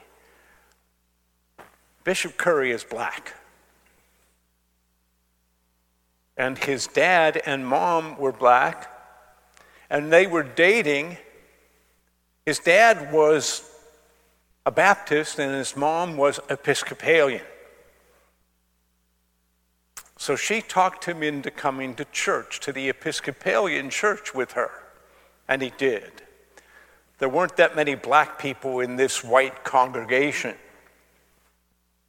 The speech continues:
At communion time,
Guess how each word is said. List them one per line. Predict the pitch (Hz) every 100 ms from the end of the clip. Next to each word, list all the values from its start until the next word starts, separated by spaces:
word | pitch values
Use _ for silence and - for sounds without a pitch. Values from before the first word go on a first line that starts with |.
| _ _ _ _ _ _ _ _ _ _ _ _ _ _ _ _ _ _ _
At | 131 -
communion | 160 165 208 269 226 127 113
time, | 90 98 95 85 104